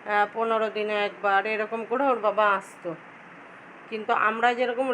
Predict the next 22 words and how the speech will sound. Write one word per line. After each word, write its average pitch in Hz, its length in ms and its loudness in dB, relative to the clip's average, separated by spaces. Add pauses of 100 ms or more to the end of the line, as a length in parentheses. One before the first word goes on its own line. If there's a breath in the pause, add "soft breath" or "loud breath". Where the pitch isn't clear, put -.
(140)
বাবাকে, 233 480 0
মাকে 233 360 -2
পেয়েছি, 240 540 -2 (200)
ও, 247 240 0 (420)
ও - 100 -4
মাকেই 254 520 2
পেয়েছে, 220 460 -2
আর 202 180 6
মামাবাড়ির 240 580 0
লোকজনকে 262 600 -2
একটু 269 180 -8
বেশিই 262 460 -2
পেয়েছে, 240 500 0 (580 loud breath)
কারণ 240 280 4 (500)
ওর 254 200 0
জন্ম 254 380 2
থেকে 254 320 -2
যা 254 180 2 (140)
কিছু 262 260 -10
সব 262 220 -2
মামাবাড়ির 220 600 0
উপর। 180 280 -8